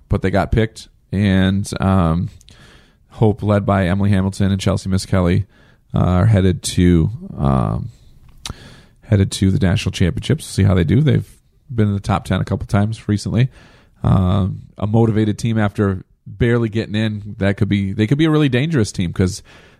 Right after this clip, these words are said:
they have a ton of talent and a ton of depth. Um, and this could be,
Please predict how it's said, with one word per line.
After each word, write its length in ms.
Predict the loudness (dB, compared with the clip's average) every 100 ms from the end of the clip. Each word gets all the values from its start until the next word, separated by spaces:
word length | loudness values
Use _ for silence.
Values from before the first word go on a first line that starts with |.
| _
they 760 | -18 -16 -14 -2 2 2 0 -2
have 240 | -2 0
a 60 | -2
ton 260 | -4 -4 -2
of 60 |
talent 360 | -2 -2 -2 -2
and 100 | -4
a 20 |
ton 200 | -2 -2
of 80 | 0
depth. 400 | 0 -2 -4 -14 -4
Um, 460 | 0 0 0 -2 -6 -14 _ _ -8
and 420 | -2 0 -2 -4 -4
this 200 | -4 -2
could 140 | -2
be, 300 | 0 0 -2